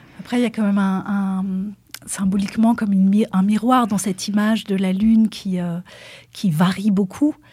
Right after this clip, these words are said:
et le cycle qui f-, qui v-, qui varie, qui évolue et qui, et qui fait aussi varier, euh,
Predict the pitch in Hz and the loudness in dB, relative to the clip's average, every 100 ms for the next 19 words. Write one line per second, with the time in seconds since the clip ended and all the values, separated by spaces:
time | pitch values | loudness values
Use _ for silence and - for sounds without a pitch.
0 | - _ 214 185 185 - 262 247 - - | -20 _ -6 -4 -4 -2 -2 -2 -4 -8
1 | 214 - - - - 208 165 170 170 160 | -8 -8 -14 -20 -8 -4 -4 -4 -8 -8
2 | - 190 190 202 262 247 220 185 208 277 | -4 -2 0 0 -2 -2 -2 0 0 2
3 | 302 - 202 196 208 190 196 185 196 180 | 0 -2 -6 -6 -4 -4 -4 -2 -2 0
4 | 185 196 202 196 180 180 | 0 0 0 0 -2 -2